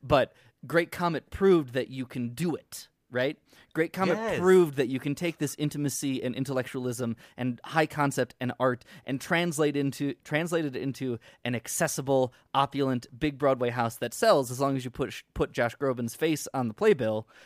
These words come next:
Speaker 2: Yep.
Speaker 1: and still stays true to the art. And I worry that Hadestown is gonna get lost in the shuffle.
Speaker 2: I know. And th-, that's the thing, because if, if this is the thing that makes it not fly off, if this is the thing that people end up having a problem with,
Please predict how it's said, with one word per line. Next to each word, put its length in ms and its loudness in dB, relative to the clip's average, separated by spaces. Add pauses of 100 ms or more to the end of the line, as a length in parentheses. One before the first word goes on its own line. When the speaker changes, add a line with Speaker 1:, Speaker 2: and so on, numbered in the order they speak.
(220)
Speaker 2:
Yep. 240 -8 (100)
Speaker 1:
and 160 0
still 300 0
stays 340 -4
true 280 -6
to 80 -8
the 120 -6
art. 360 -10
And 100 0
I 60 2
worry 720 6 (320)
that 260 0 (380)
Hadestown 680 2
is 140 -6
gonna 160 -6
get 120 -6
lost 240 -6
in 60 -14
the 80 -14
shuffle. 320 -16 (640)
Speaker 2:
I 80 -10
know. 260 -8 (140)
And 140 -4
th-, 120 -6
that's 200 -2
the 80 -10
thing, 180 -6
because 280 -10
if, 160 -12 (380)
if 220 -6
this 200 0
is 100 -10
the 100 -10
thing 400 -6
that 240 -4 (960)
makes 320 -8
it 140 -10
not 400 -10
fly 380 -6
off, 340 -6
if 120 -16
this 220 -8
is 80 -14
the 80 -12
thing 220 -8
that 160 -10
people 240 -8
end 120 -6
up 120 -10
having 240 -10
a 20 -12
problem 420 -8
with, 220 -10